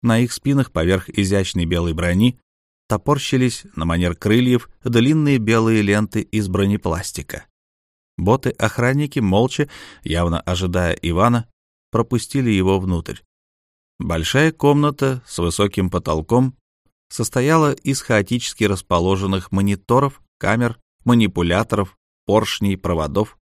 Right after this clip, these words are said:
и панелей. Всё это двигалось, на первый взгляд, без какого-либо порядка, но в странной нечеловеческой гармонии. Войдя и стараясь не крутить головой, Иван прошёл на середину комнаты.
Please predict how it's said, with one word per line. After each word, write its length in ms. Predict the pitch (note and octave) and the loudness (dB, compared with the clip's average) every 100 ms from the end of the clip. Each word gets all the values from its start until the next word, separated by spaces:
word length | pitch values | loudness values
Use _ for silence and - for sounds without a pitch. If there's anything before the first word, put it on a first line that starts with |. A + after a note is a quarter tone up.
| _ - | _ -8
и 80 | |
панелей. 640 | A2 G#2+ G#2 D#2+ - - _ _ _ _ _ _ _ | -4 -2 -2 -4 -8 -14 _ _ _ _ _ _ _
Всё 160 | - D3+ | 0 2
это 180 | C#3+ | 2
двигалось, 440 | B2+ C3 B2 B2 - | 2 2 4 2 0
на 100 | G2+ | 0
первый 280 | A2 A2 G2+ | 2 4 2
взгляд, 300 | G2+ G2+ G2 | 2 0 0
без 180 | F#2+ | -2
какого-либо 560 | - G#2 G#2+ G2+ G2+ G2 | -4 0 2 2 2 0
порядка, 640 | - A2 F#2+ D2+ - E2+ - _ _ - | -2 -4 -4 -8 -12 -16 -16 _ _ -2
но 260 | A#2 C#3 - | 0 0 -2
в 80 | |
странной 640 | - - G2+ G2+ G2 F#2+ - | -6 -2 0 0 0 -2 -2
нечеловеческой 760 | G#2 - F#2+ F#2 F#2 - - F#2+ | -6 -2 -2 2 0 -2 -6 -4
гармонии. 720 | G2+ G2+ F2+ D2 B1 D2 _ _ _ _ _ _ _ _ _ _ _ _ - | -2 -2 -4 -6 -10 -14 _ _ _ _ _ _ _ _ _ _ _ _ -4
Войдя 420 | F#2 F#2 A2 C#3 | 0 2 2 0
и 160 | - G2+ | -2 -6
стараясь 480 | - F2+ G2 F#2 | -2 2 2 0
не 120 | G2+ F#2+ | -2 0
крутить 380 | G#2 F#2+ F#2 | 0 0 0
головой, 420 | F2+ F#2+ A2 C#3 C3+ - - | 2 2 4 2 0 -16 -10
Иван 420 | - A2 C#3 C#3 - _ _ | -2 2 2 0 -6 _ _
прошёл 420 | - D2+ - A#2 | -6 -6 -2 0
на 100 | G#2+ | 0
середину 460 | F#2 G2 F#2 G#2 G#2 | -2 -2 0 0 0
комнаты. 540 | - E2 C2+ - - | -4 -8 -8 -14 -18